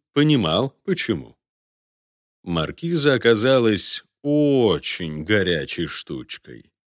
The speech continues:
Она возбуждалась от простого прикосновения к обнажённой коже — а во время секса орала, визжала и царапалась, как безумная,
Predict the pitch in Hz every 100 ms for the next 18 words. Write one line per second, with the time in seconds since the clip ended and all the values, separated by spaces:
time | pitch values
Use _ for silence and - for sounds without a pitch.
0 | _ _ _ _ - 73 78 131 113 101
1 | 90 80 82 131 107 104 92 92 87 -
2 | 131 117 113 117 110 113 117 143 110 87
3 | 78 95 90 95 87 92 80 82 - 110
4 | 69 62 - _ _ _ _ _ 73 73
5 | 73 95 87 - 156 107 - 87 - 123
6 | 127 143 117 76 71 87 120 101 101 147
7 | 123 95 98 - 131 143 110 95 90 -
8 | _ _ _ 131 131 113 123 127 110 123
9 | 131 107 82 76 69 58